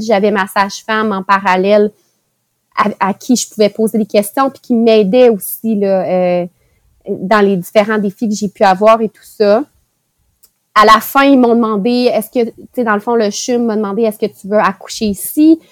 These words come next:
ou est-ce qu'on retransfère ton dossier à l'hôpital initial où tu devais accoucher ? » Euh, fait que, tu sais, j'ai, j'ai pu prendre ce choix-là à ce moment-là, mais c'était vraiment le, il y a jamais été question, là, la médecin qui est, qui a, qui a comme traité le covid, euh, elle, elle avait dit à Jannick, « Il y a pas de problème à ce que ce soit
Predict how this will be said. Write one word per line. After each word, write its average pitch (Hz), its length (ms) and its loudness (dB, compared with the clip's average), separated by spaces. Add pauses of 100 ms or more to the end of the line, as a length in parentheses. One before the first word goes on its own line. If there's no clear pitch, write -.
(240)
ou 220 100 2
est-ce 208 140 2
qu'on 214 160 0
retransfère 220 640 -2
ton 220 160 -2
dossier 220 460 -2
à 214 60 2
l'hôpital 214 580 0
initial 220 640 0
où 214 60 -2
tu - 180 -14
devais 190 420 -2
accoucher ? » 208 840 -4 (640)
Euh, 196 120 2
fait 220 140 2
que, - 60 -4
tu 269 120 2
sais, 240 120 0
j'ai, 214 160 2
j'ai 208 160 -2
pu - 180 -2
prendre 240 360 0
ce 226 180 0
choix-là 220 420 2
à 247 40 0
ce 247 100 -4
moment-là, 220 380 0
mais 262 180 6
c'était 233 240 2
vraiment 226 480 0
le, 240 260 2 (220)
il 202 120 -10
y 220 60 4
a 220 40 6
jamais 233 220 2
été 320 140 2
question, 233 640 2
là, 254 160 2
la 202 140 2
médecin 214 420 -2
qui 247 200 -2
est, 202 80 0
qui 202 180 -2
a, 190 80 0
qui - 180 -12
a 196 40 -8
comme 220 180 -4
traité 226 220 -8
le 214 60 -6
covid, 233 520 0
euh, 202 60 6 (540)
elle, 240 140 6
elle 233 100 8
avait 208 220 4
dit 226 100 -2
à 226 60 2
Jannick, « 226 380 2
Il - 40 0
y - 20 0
a - 20 -2
pas 262 120 0
de 254 60 -10
problème 220 340 2
à 233 60 0
ce - 80 -10
que 214 80 -4
ce 208 140 -4
soit 202 240 0